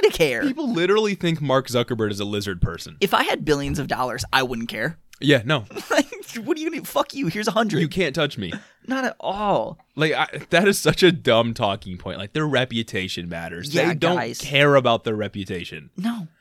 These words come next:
Speaker 2: Like, that's, that's just a liberal talking point.
Speaker 1: It's really
Speaker 2: Like,
Speaker 1: fucking
Speaker 2: people act
Speaker 1: stupid.
Speaker 2: as if, like, your reputation tanking is gonna do anything to change, like, the material conditions you're exposed to.
Speaker 1: Yeah.
Speaker 2: Like, Mark, Mark Zuckerberg would be fine.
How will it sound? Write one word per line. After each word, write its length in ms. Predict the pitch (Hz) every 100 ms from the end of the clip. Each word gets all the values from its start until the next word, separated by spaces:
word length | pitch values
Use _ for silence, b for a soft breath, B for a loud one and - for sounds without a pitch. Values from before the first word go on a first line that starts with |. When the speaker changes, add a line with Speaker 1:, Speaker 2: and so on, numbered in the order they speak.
| _
Speaker 2:
Like, 140 | - 156
that's, 240 | 220 160
that's 260 | 135 156 151
just 160 | 131
a 60 | 113
liberal 340 | 98 101 92
talking 400 | 98 87 80 87
point. 280 | 87 90 82 _ _ _
Speaker 1:
It's 200 | - -
really 200 | - -
Speaker 2:
Like, 180 | 135 139
Speaker 1:
fucking 80 | -
Speaker 2:
people 240 | 156 139
act 200 | 113 127
Speaker 1:
stupid. 60 | 123
Speaker 2:
as 100 | 113
if, 160 | 110
like, 220 | 110 101 - _ _ _ _
your 220 | 139 123
reputation 600 | 117 110 110 98 95 104
tanking 300 | 95 101 95 104
is 60 |
gonna 160 | 107 98
do 140 | 98
anything 520 | - 90 92 - 101
to 100 | 101
change, 400 | 92 98 90 101 92
like, 140 | 90
the 40 | 107
material 400 | 98 101 95 95
conditions 400 | 95 90 107 95
you're 80 |
exposed 420 | 87 - 135 - -
to. 120 | 117
Speaker 1:
Yeah. 280 | 139 107 -
Speaker 2:
Like, 140 | 123 131
Mark, 320 | 147 156 135
Mark 240 | 131 135 135
Zuckerberg 520 | 113 110 92 85 82
would 120 | 107
be 100 | 101
fine. 300 | 92 76 73